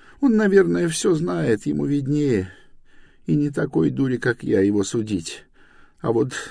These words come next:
для другой академии я слова доброго не найду.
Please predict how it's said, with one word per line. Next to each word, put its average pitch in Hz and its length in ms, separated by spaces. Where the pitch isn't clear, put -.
для 117 280
другой 127 500
академии 120 760
я 147 200
слова 139 460
доброго 104 400
не 101 160
найду. 98 420